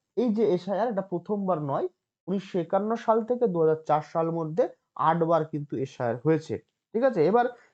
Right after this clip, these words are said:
কেউ, আহ, মনে করুন যে কেউ অন্য জায়গায় চলে গেছেন বা কোনো জায়গায়, উম, ডবল নাম উঠে গেছে বা কোনো মৃত ভোটারের নাম বাদ যায়নি, তাদের কিন্তু বাদ দেওয়ার জন্য এই এসআইআর কিন্তু নিয়ে আসা হয়েছে।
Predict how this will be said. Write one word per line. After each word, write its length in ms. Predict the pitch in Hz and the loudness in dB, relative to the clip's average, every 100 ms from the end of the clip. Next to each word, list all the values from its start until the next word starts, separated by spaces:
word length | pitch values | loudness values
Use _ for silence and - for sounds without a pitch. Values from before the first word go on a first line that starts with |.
| _ | _
কেউ, 280 | 214 220 214 214 _ - | 2 4 2 -2 _ 2
আহ, 300 | 156 156 151 | 4 4 4
মনে 240 | 175 196 | 4 2
করুন 300 | 180 190 190 | 4 2 4
যে 160 | 175 175 | 2 2
কেউ 200 | 175 180 160 | 4 2 4
অন্য 320 | 190 190 185 | 2 0 0
জায়গায় 260 | 175 170 170 | 2 2 0
চলে 200 | 190 180 | 2 4
গেছেন 380 | 170 165 165 160 _ _ _ _ - | 2 0 -4 -4 _ _ _ _ -4
বা 340 | 151 160 156 _ - | 2 2 0 _ -4
কোনো 220 | 180 180 | 0 0
জায়গায়, 500 | 165 170 170 165 165 - _ _ - | 2 2 4 2 0 -6 _ _ -12
উম, 440 | 123 127 127 123 - - | -8 -6 -8 -10 -10 -2
ডবল 380 | 151 175 190 190 | 2 4 4 4
নাম 240 | 175 170 | 4 2
উঠে 200 | 175 175 | 2 0
গেছে 360 | 160 156 151 143 156 | 0 0 0 -4 0
বা 220 | 175 165 | 0 0
কোনো 380 | - 175 170 - | -2 -4 -4 -4
মৃত 260 | 170 180 185 | 0 0 2
ভোটারের 400 | 160 160 156 151 | 0 0 -2 -2
নাম 220 | 151 147 | -2 0
বাদ 220 | 151 156 | 0 0
যায়নি, 240 | 147 147 220 | -2 -2 -2
তাদের 320 | - 214 233 233 | -2 0 0 -4
কিন্তু 220 | 185 180 | -4 -4
বাদ 360 | 135 131 131 | 0 -2 -2
দেওয়ার 220 | 135 135 127 | -2 -2 -2
জন্য 320 | 127 139 381 - | -8 -8 -10 -6
এই 200 | 151 170 | -6 -6
এসআইআর 500 | - 120 - 110 208 | -8 -10 -6 -4 -4
কিন্তু 300 | 233 139 135 | -6 -14 -12
নিয়ে 180 | 180 147 | -8 -8
আসা 200 | 113 110 | -8 -12
হয়েছে। 340 | 113 98 - | -12 -12 -12